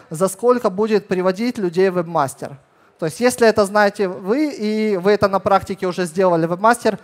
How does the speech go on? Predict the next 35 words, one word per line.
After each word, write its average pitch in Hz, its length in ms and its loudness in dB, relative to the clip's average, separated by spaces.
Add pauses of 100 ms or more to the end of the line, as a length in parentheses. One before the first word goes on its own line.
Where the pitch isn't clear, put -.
(380)
ну, 185 120 -8
ничем 190 360 -4
другим 208 300 -6
не 202 60 -4
будет 190 180 -2
заниматься, 254 420 -4
он 190 80 -8
примерно 226 400 0
теми 214 240 0
же 190 140 -6
каналами 247 420 0
будет 202 260 -2
приводить 190 420 -2
вам 175 180 -2
людей. 147 360 -8 (1900)
Виды 226 280 -2
трафика, 247 440 2
которые 214 300 -2
могут 202 340 -4
влиять 196 280 0
на 190 100 -6
ваш 170 200 -4
бренд. 151 320 -4 (420)
А, 139 280 0
я 214 160 2
работал 247 360 2
вот 196 140 -2
как 208 140 -4
в - 40 -12
стартапах, 208 520 2
так 196 160 -6
и - 20 -8
в - 60 -12
системных 254 520 -4
компаниях, 165 480 -2